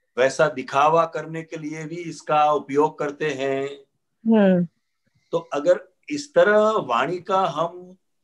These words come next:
Speaker 1: उपयोग करते हैं तो हमारा जो वचन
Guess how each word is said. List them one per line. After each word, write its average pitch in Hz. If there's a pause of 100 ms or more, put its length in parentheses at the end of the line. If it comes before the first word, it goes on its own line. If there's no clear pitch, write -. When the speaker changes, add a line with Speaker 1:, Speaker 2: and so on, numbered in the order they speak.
(440)
Speaker 1:
उपयोग 165
करते 170
हैं 143
तो 165
हमारा 165 (280)
जो 139
वचन 165